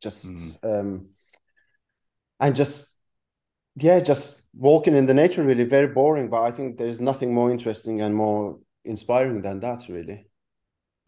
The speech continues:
Speaker 2: Th-, that's the bird subconscious thing, right? Bird song?
Speaker 1: Exactly, yeah.
Speaker 2: Yeah.
Speaker 1: Yeah, yeah, absolutely.
Speaker 2: Um, on your site, you mentioned, there's a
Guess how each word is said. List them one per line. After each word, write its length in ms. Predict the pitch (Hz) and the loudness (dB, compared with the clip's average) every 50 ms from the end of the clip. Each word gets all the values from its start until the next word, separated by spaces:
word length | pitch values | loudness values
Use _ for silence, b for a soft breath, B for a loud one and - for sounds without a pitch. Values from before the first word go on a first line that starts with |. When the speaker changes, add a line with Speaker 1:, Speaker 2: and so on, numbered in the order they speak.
| - - _ - | -18 -16 _ -12
Speaker 2:
Th-, 140 | 98 95 | -10 -4
that's 240 | - 120 117 113 - | -2 -2 -2 -2 -2
the 100 | - 123 | -2 0
bird 320 | 107 123 123 127 127 107 - | 2 4 4 4 2 0 0
subconscious 640 | - 120 110 - - 127 131 147 143 - - - - | -2 -2 -2 -2 -2 -2 -2 -2 -4 -8 -10 -10 -8
thing, 200 | 90 82 80 80 | -8 -8 -8 -8
right? 300 | 85 90 92 104 120 139 _ _ _ _ - 95 101 _ _ - | -6 -6 -4 -6 -6 -10 _ _ _ _ -20 -20 -20 _ _ -2
Bird 240 | 101 98 110 117 117 | 0 2 2 2 2
song? 280 | 117 107 104 110 113 | 0 0 0 0 -2
Speaker 1:
Exactly, 220 | - 107 98 123 123 | -4 -6 -4 -4 -4
yeah. 180 | 123 120 120 - - - 98 90 85 | -4 -4 -10 -14 -16 -18 -16 -12 -10
Speaker 2:
Yeah. 180 | 87 85 82 - | -10 -8 -4 0
Speaker 1:
Yeah, 320 | 190 135 131 127 - - - | 2 2 4 2 0 -2 0
yeah, 220 | 131 131 113 - - - - - | 0 0 0 0 -6 -14 -10 -6
absolutely. 640 | 101 98 - - 110 101 98 92 76 92 92 87 - _ _ _ _ _ _ - | -6 -6 -6 -6 -8 -6 -6 -6 -8 -8 -10 -12 -12 _ _ _ _ _ _ 0
Speaker 2:
Um, 460 | 127 127 131 123 117 113 104 101 - - | 2 4 4 4 4 2 0 -2 -2 0
on 140 | 143 160 170 | 2 2 4
your 140 | 170 165 143 | 4 2 2
site, 380 | - - 165 156 151 151 - 131 | 2 2 2 2 2 2 0 -2
you 120 | 127 127 | -2 0
mentioned, 680 | 127 127 127 131 - - 131 120 117 113 113 110 107 - - - | 2 0 0 -2 -2 -2 -2 -2 -2 -2 -4 -6 -8 -10 -10 -4
there's 240 | - 127 117 98 107 | -2 -2 0 0 0
a 140 | 110 104 | -2 -2